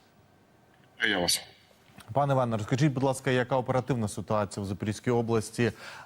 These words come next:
Speaker 2: на тепер і як почалася ця доба?
Speaker 1: Ворог продовжує обстрілювати територію Запорізької області. І, на жаль, за останню добу в нас є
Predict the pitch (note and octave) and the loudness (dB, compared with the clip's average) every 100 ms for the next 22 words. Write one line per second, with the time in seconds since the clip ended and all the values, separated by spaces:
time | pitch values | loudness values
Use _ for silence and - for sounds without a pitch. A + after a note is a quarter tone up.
0 | - A#2 C3 A#2+ B2 A2 D#3 C#3 - C3+ | -2 2 2 0 -2 0 0 0 0 0
1 | A2 C3 D3 - B2+ A2+ B2 A#2+ A2 A#2 | 2 0 0 -4 -6 -2 0 0 -2 -6
2 | - A2 F2+ F2+ F2 E2+ - _ _ _ | -2 -2 -2 -2 -4 -6 -10 _ _ _
3 | _ _ _ _ _ - - - - - | _ _ _ _ _ -12 -10 -10 -14 -10
4 | - C3 - - A2+ A#2 G#2+ A#2+ A2 G#2+ | -6 -4 -4 -4 -2 -2 0 0 2 2
5 | A2 F#2+ - G#2 G2 F#2+ - - - G2 | 0 -2 -2 0 0 0 -4 -6 -4 -4
6 | - G#2+ G2+ G2 F#2 F#2+ G#2+ F#2+ G2 G#2+ | -2 0 2 2 0 -4 -6 -4 -2 0
7 | G2+ - A#2+ B2+ A#2+ - A2 G#2 - - | 0 0 0 2 0 0 -2 -4 -8 -16
8 | - G#2+ G#2+ G2+ B2+ A2 G#2+ G#2 - G#2+ | -6 0 2 2 0 2 2 0 0 0
9 | G2 G2 G#2+ A#2+ A#2 G2+ G2+ - G#2+ G#2 | 2 0 0 0 2 0 -2 -4 0 0